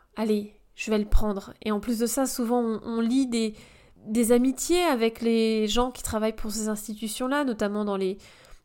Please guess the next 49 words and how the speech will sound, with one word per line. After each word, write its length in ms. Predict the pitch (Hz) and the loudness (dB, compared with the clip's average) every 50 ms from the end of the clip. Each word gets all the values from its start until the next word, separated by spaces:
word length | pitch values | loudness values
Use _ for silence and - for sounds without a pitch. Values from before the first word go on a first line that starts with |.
| - | -6
dans 100 | 220 214 | -2 0
les 240 | 208 208 233 214 214 | 2 2 2 0 0
univers, 420 | 214 214 214 208 214 240 240 233 233 | -2 -2 0 2 2 2 0 0 0
euh, 120 | 208 202 | -2 -4
très 200 | 202 - - 220 | -4 -4 -4 -6
francophones, 760 | 214 - 226 214 214 247 240 240 - 285 277 285 277 254 233 | -4 -2 -4 -2 0 0 0 0 0 0 0 0 0 -2 -4
où 40 | 214 | -4
on 180 | 208 208 202 | -4 -4 -2
est 140 | 208 214 214 | -2 0 0
à 60 | 214 | 0
l'étranger, 920 | 208 208 208 - - - 220 214 214 220 247 262 269 277 277 277 277 269 269 | 0 -2 -2 -4 -4 -4 -2 -2 -2 0 0 0 0 2 0 -2 -2 -4 -6
que, 160 | - 220 208 - - - - - - _ _ _ _ - | -6 -6 -6 -8 -12 -20 -20 -20 -20 _ _ _ _ -14
que 160 | - - 233 | -6 -4 -2
voilà, 300 | 214 214 240 285 311 294 | 0 0 2 2 2 0
on, 280 | 247 208 185 202 202 - - | 0 -2 -6 -8 -8 -8 -10
on, 60 | - - - _ _ _ _ - | -10 -10 -12 _ _ _ _ -8
on 100 | 254 233 | -6 -4
forme 260 | - 294 277 269 269 | 0 2 2 4 2
une 120 | 262 240 | 2 0
petite 300 | - 262 247 - 254 - | 0 -2 -2 -2 -2 -2
communauté. 520 | - 269 247 262 269 294 311 311 330 320 277 | 0 0 2 2 2 0 0 0 0 0 0
Donc 240 | 247 247 240 - - - - - - - - - | 0 -2 -4 -6 -12 -20 -20 -20 -20 -16 -6 0
les 200 | 233 262 262 247 | 4 4 6 6
employés 580 | 262 262 233 - 262 262 247 247 254 277 285 285 | 4 2 2 2 4 6 6 6 6 2 2 2
de 100 | 233 226 | 2 0
l'institution 720 | 214 220 220 220 - 247 220 - 240 226 - 262 262 254 | 0 0 0 -2 -4 -4 -4 -4 -4 -4 -2 -4 -4 -4
pour 140 | 226 240 226 | -2 -2 0
laquelle 260 | 196 202 - 233 226 | 0 0 0 -2 -2
on 100 | 220 214 | -2 -2
travaille, 380 | 214 - 226 220 254 302 330 311 | -2 -2 -2 0 0 0 0 -2
souvent 260 | 311 - 233 254 277 | -2 -4 -4 -4 -4
ce 140 | 262 247 226 | -4 -4 -6
sont 160 | 214 - 226 | -6 -4 -4
nos 240 | 220 220 220 220 226 | -2 0 0 2 2
amis, 340 | 233 262 320 339 339 311 - - - - - - - - - | 2 2 0 -2 -2 -4 -6 -12 -20 -20 -20 -20 -20 -12 -8
ou, 200 | 254 214 214 233 | -6 -4 -2 0
euh, 300 | 233 214 208 196 196 190 | 0 2 0 0 0 -2
du 160 | 190 185 - | -4 -6 -6
moins 160 | 208 208 240 247 | -4 -2 -2 0
des 140 | 240 220 | 0 0
gens 100 | 208 226 | 0 0
avec 240 | 233 226 214 196 - | -2 -2 -4 -4 -6
qui 160 | - - - | -8 -6 -6
on 140 | 247 233 220 | -4 -2 -2
est 60 | 202 | -2
en 100 | 190 180 | -4 -4
très 240 | 185 - - 240 214 | -6 -6 -4 -4 -4
bons 160 | 202 196 - | -2 -2 -4
termes. 400 | 262 - 311 320 302 254 220 214 | -2 -2 -2 0 0 0 -2 -4